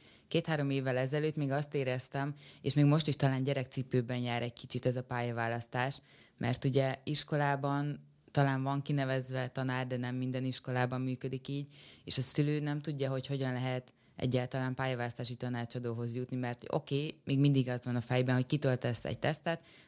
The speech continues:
megkapod az eredményt, és akkor azt kell csinálni. És hogy, ö, ezt lehet másképp is megközelíteni, úgyhogy most, ö, szerintem nagyon nagy lépések történtek ez irányba. Tehát aki megkeres, vagy aki, akivel dolgozok, ott a szülő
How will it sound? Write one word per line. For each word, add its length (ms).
megkapod 420
az 120
eredményt, 500
és 160
akkor 300
azt 200
kell 200
csinálni. 520
És 180
hogy, 240
ö, 180
ezt 180
lehet 200
másképp 520
is 220
megközelíteni, 720
úgyhogy 240
most, 280
ö, 200
szerintem 400
nagyon 300
nagy 220
lépések 440
történtek 500
ez 120
irányba. 500
Tehát 300
aki 140
megkeres, 500
vagy 120
aki, 520
akivel 400
dolgozok, 540
ott 140
a 40
szülő 440